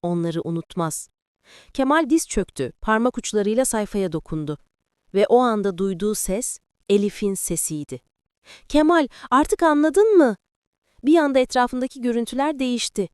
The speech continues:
Karanlık bir oda, duvarda eski takvim, on beş Ekim bin dokuz yüz otuz iki. Masada Ali Kemal oturuyordu. Yanında genç bir kadın, Elif.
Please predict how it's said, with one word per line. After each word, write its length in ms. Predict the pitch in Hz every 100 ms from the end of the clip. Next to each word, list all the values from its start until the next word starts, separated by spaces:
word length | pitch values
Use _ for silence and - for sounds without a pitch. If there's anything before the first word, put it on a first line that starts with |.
| _ _ _ -
Karanlık 560 | 196 190 196 220 -
bir 100 | 185
oda, 340 | 160 175 233 - _ 202
duvarda 380 | 196 196 190 196
eski 300 | 190 - -
takvim, 460 | 196 180 170 165 - _ _
on 240 | 226 262 262
beş 180 | 254 226
Ekim 280 | - 233
bin 180 | 208 202
dokuz 340 | 190 - 226 208
yüz 120 | 175
otuz 300 | - 185 165
iki. 280 | - 170 - _ _ _ - 220
Masada 420 | 277 302 285 -
Ali 180 | 247 294
Kemal 320 | 247 233 220
oturuyordu. 680 | 180 180 170 165 165 147 - _ -
Yanında 360 | 185 196 202
genç 360 | 185 202 196 -
bir 40 |
kadın, 380 | - 165 160 156 _
Elif. 420 | 196 175 170 -